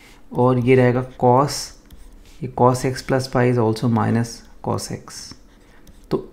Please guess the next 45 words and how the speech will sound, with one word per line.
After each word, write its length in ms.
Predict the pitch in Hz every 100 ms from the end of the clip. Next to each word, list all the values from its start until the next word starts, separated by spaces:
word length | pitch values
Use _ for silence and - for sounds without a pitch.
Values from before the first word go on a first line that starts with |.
| - 143
अब 200 | 135 151
ये 60 |
जो 100 | 156
minus 520 | 131 110 113 143 131 143
है 60 |
वो 120 | 139 127
cos 220 | 110 -
में 60 | 117
चला 200 | 113 110
गया, 140 | 123
because 240 | 123 131 -
cos 180 | 139 127 139
of 120 | 139
minus 280 | 127 131 127
theta 220 | 131 127 123
is 60 | -
cos 220 | 101 -
theta, 120 | 123 113
ये 180 | 117
minus 300 | 135 131 131
भी 100 | 127 127
cos 180 | 104 -
में 60 | 110
चला 180 | 117 107
गया, 160 | 110
तो 120 | 117 127
इसमें 240 | 143 135
कोई 140 | 135
change 220 | 131 123 110
नहीं 220 | 110 110
आया, 160 | 127 123
देखो 260 | 127 -
आप, 120 | - - _ - - - - - - _ - - - -
Right? 240 | 131 139 - -
जो 80 | 131
minus 400 | 113 104 131 123
आया 200 | 139 131 135
था 100 | 135 -
formula 260 | 120 123
से 180 | 123 123
x 80 | 123
की 100 | -
जगह 260 | 127 120 117
x 120 | -
plus 160 | 135